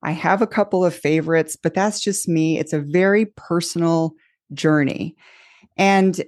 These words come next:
you know, over the past couple of years, um, I've tried out some home sleep apnea tests,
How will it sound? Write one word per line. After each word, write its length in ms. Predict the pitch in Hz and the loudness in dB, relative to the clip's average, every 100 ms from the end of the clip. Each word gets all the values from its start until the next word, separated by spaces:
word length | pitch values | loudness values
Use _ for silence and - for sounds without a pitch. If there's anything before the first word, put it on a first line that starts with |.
| _ _ _ _ | _ _ _ _
you 160 | 208 240 | -2 2
know, 180 | 196 185 | 4 4
over 160 | 185 | 2
the 100 | 190 | -2
past 420 | - 220 262 - | -4 -4 -2 -4
couple 280 | - 226 170 | -6 -4 -2
of 120 | 160 | -2
years, 640 | 160 185 180 151 143 151 147 175 175 | -2 0 2 2 0 -4 -8 -8 0
um, 440 | 160 151 147 147 170 | 2 4 2 0 -2
I've 180 | 156 | -2
tried 280 | - 180 170 | -2 0 2
out 180 | 160 - | 2 2
some 180 | - 156 | -2 -2
home 300 | - 156 180 | 0 -2 -2
sleep 300 | - 202 202 | -2 -4 -2
apnea 400 | 196 - 208 202 | -2 -2 -4 -4
tests, 400 | 208 196 196 | 0 0 0